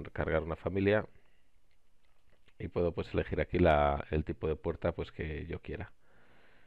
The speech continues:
Eh, en principio, pues, eh,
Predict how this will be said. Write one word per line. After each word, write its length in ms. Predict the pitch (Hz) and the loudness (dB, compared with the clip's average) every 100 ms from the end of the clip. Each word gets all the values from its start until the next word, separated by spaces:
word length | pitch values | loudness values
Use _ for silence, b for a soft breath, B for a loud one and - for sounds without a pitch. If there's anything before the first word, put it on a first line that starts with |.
| b b - - - - - - | b b -20 -20 -20 -20 -20 -6
Eh, 400 | 87 85 80 78 78 | 2 6 6 4 0
en 80 | |
principio, 400 | 78 80 87 87 | -4 -6 -2 -2
pues, 180 | 87 82 - | 0 -2 0
eh, 680 | 78 76 73 73 - - 90 | 0 2 2 0 -4 -10 -14